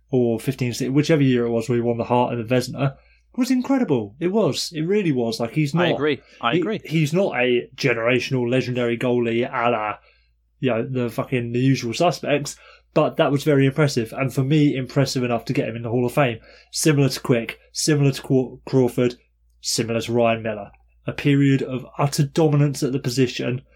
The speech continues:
Speaker 1: that, yes, it's not gonna last because of the nature of the position, but it's enough that we're talking high peak when it comes to a goalie, I think.
Speaker 2: Yeah, but Price wasn't good for just a couple of years.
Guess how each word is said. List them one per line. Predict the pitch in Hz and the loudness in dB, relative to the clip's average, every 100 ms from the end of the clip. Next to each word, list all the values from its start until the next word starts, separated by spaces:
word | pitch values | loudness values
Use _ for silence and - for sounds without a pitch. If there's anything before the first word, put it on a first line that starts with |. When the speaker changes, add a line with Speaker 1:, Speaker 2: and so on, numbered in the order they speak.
| _ _ _ 143 | _ _ _ -4
Speaker 1:
that, | 143 | -2
yes, | 175 185 160 - | 0 0 2 2
it's | 143 143 | 0 0
not | 131 | -2
gonna | 123 123 | -2 0
last | 120 117 - - | 0 0 -2 -4
because | 139 135 | -2 0
of | 131 | 0
the | 123 120 | 0 0
nature | 131 127 147 | -2 -2 -2
of | 147 196 180 | 0 0 0
the | 127 | -2
position, | 123 120 117 165 135 - _ _ _ _ | -2 -6 -8 -10 -12 -14 _ _ _ _
but | 147 131 | 0 0
it's | 127 135 | 0 0
enough | 127 165 131 127 - - _ _ _ _ _ _ _ _ - | 4 4 2 -2 -8 -18 _ _ _ _ _ _ _ _ 0
that | 139 123 - _ _ _ _ _ 143 | 0 0 -6 _ _ _ _ _ -2
we're | 139 135 | 0 0
talking | 147 131 120 | 0 -2 -2
high | - 135 117 | -2 0 0
peak | - 120 120 143 | 0 -4 -4 -8
when | 131 | -12
it | 117 | -10
comes | 127 - | -14 -10
to | 127 | -10
a | 127 | -8
goalie, | 123 120 113 | -8 -8 -10
I | |
think. | 117 131 120 135 _ _ _ _ _ _ _ | -12 -14 -14 -16 _ _ _ _ _ _ _
Speaker 2:
Yeah, | 214 | -6
but | 208 | -6
Price | - 220 233 | -2 -2 0
wasn't | 220 202 165 | -2 -2 -2
good | 170 | -2
for | - | -2
just | 143 156 - - - | 0 0 0 -4 -10
a | |
couple | - 151 - 131 | -6 -6 -6 -8
of | 110 | -4
years. | 143 - 92 - | -2 -4 -8 -16